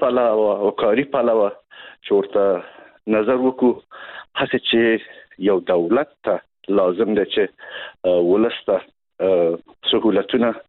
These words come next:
فراهم کړي. آه، تر هغې دې پورې دوی لا رسېدلي نه دي، ځکه چې له یو خوا نه د اقتصادي مشکلاتو سره مخامخ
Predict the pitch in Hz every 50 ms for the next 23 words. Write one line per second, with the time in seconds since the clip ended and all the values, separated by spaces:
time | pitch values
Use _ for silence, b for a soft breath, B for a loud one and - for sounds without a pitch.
0 | _ _ _ _ _ _ _ _ _ _ _ _ - 120 101 101 98 - 117 113
1 | 113 - - 113 113 117 - B B B B B B B B B B - 104 104
2 | 101 98 98 92 95 - - 107 104 104 107 101 117 120 107 113 113 _ - 104
3 | 104 101 101 98 98 - _ _ _ _ _ _ _ - 110 107 101 101 90 90
4 | 90 90 - - 90 87 113 117 117 123 117 110 117 107 107 - - 98 - -
5 | 107 101 - - B B B B B B 95 98 104 110 117 117 - 101 95 82
6 | 82 78 - _ B B B B B - 101 95 - 104 95 - 101 90 78 -
7 | 123 135 139 113 - 139 127 131 127 - - - 143 123 123 123 123 120 - 120
8 | 110 117 113